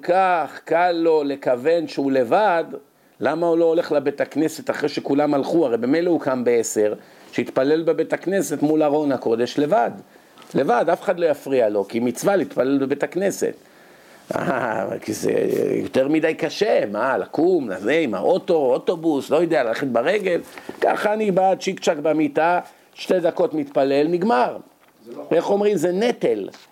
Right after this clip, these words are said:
Speaker 1: תפילה זה נטל עליי. אני, אין לי ברירה, אז אני עושה את זה. ככה אנשים מרגישים בתוכם. בסוף עוד הוא משכנע אותך שהוא יכול ללכת למניין. זה קל לו בשבילו. מה זה בשבילו לקום שש וחצי, שבע?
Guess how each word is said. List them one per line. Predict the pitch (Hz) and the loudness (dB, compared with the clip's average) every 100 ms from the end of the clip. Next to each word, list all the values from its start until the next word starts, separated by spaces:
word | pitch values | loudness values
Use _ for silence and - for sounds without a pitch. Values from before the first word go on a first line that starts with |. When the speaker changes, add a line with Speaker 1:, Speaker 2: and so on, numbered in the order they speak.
| - - - | -20 -18 -16
Speaker 1:
תפילה | - 147 165 226 | -4 0 2 2
זה | 220 | 0
נטל | 233 269 294 - 147 | 0 0 2 -2 0
עליי. | 110 92 85 - | 0 0 -2 -6
אני, | - 139 180 | -2 0 2
אין | - | 2
לי | 240 | 2
ברירה, | 220 247 269 233 | 2 4 4 2
אז | 160 | 2
אני | 165 | 0
עושה | 165 - 202 | 0 -2 -2
את | 165 | -2
זה. | 117 | -4
ככה | 113 147 165 | -4 -2 -2
אנשים | 175 170 190 190 | -4 -4 -2 0
מרגישים | 175 165 170 - 220 | 0 0 -2 0 0
בתוכם. | 185 165 - 220 202 117 - - - - - - - - | 0 0 0 0 0 -4 -12 -20 -20 -20 -20 -20 -20 -2
בסוף | 151 156 240 254 | 0 2 2 0
עוד | 247 233 | 0 0
הוא | |
משכנע | 233 - - 233 277 | 0 -2 -2 0 2
אותך | 262 226 214 214 | 2 0 0 0
שהוא | - 202 196 185 185 | 2 2 4 4 2
יכול | - 262 453 539 523 | 2 0 2 2 0
ללכת | - - | 0 0
למניין. | 262 240 214 190 175 156 127 110 | 0 0 0 0 2 2 0 -2
זה | 123 | -6
קל | - 277 392 453 | -2 2 2 0
לו | 440 370 | -2 -4
בשבילו. | 220 262 254 | -2 2 2
מה | 226 247 | 2 0
זה | - | 0
בשבילו | 311 190 240 226 | -4 -2 0 2
לקום | 202 - 185 | 2 2 -2
שש | 160 165 143 | -2 -4 -2
וחצי, | 143 - 123 - 107 98 | -2 0 -2 0 0 0
שבע? | 95 123 104 98 | 2 2 2 0